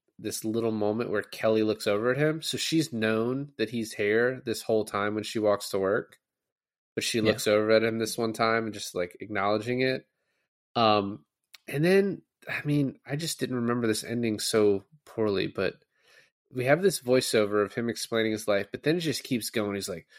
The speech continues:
Speaker 1: "I just keep remembering day by day and work backwards. Uh, and I just have to work backwards from there." And then he stares at the camera, and I was like, "Oh my God, like, you guys could end that a little better."
Speaker 2: It ends very, like, two thousand-ish, like, um,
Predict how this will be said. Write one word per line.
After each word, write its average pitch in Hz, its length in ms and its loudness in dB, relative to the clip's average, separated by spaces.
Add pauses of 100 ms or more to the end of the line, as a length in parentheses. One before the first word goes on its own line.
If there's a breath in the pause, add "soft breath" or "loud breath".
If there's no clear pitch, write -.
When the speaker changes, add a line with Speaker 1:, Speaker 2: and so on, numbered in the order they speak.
(240 loud breath)
Speaker 1:
"I 101 60 -4
just 101 200 -4
keep 107 180 -6
remembering 107 460 -2
day 101 180 2
by 101 180 2
day 107 440 2 (280 soft breath)
and 107 160 -12
work 107 280 -2
backwards. 110 640 0 (500)
Uh, 92 300 4 (220)
and 113 100 -4
I 107 40 -2
just - 180 -2
have 113 100 0
to 113 80 0
work 107 260 0
backwards 107 460 0
from 107 160 -6
there." 107 260 0
And 110 80 -8
then 117 80 -4
he 120 60 -2
stares 117 500 2
at 123 120 -6
the 110 60 -10
camera, 120 400 -2
and 120 80 -2
I - 20 0
was 98 120 -4
like, 92 200 -12
"Oh 104 120 -8
my 80 220 -12
God, 82 260 -12
like, 78 200 -12
you - 80 -10
guys 80 200 -6
could - 140 -14
end 87 240 -10
that 95 160 -4
a - 20 -4
little 73 160 -12
better." - 360 -14 (400 soft breath)
Speaker 2:
It 156 180 6
ends 156 240 4
very, 127 340 4
like, 113 240 0
two 117 160 -4
thousand-ish, 107 720 -4
like, 101 480 -4
um, 101 520 -2